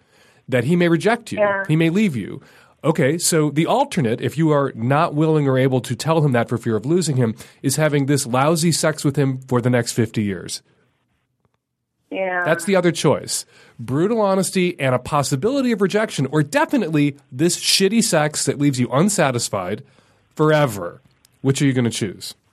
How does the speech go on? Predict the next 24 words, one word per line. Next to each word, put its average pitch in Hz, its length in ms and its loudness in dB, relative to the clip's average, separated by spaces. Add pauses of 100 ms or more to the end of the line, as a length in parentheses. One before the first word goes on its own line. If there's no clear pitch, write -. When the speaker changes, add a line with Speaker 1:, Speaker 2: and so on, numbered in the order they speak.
(1900)
Speaker 2:
Yeah, 240 300 2 (680)
yeah, 185 520 2
you're 196 200 2
right. 175 380 0
I 185 140 -6 (120)
should, 175 220 -6 (200)
I 175 120 -12 (140)
should 170 200 -16
be, 165 280 -14 (500)
be 170 120 -12
more 165 180 -6
honest 160 300 -2 (100)
with 170 100 -8
him 165 360 -6
Speaker 1:
'Cause 156 140 0
you 170 80 2
Speaker 2:
about 165 80 2
Speaker 1:
say, - 220 -2
Speaker 2:
it. 220 140 -16
Speaker 1:
you 165 180 0
say, 202 460 0
you 139 200 0
know, 127 440 0 (180)
that 120 360 0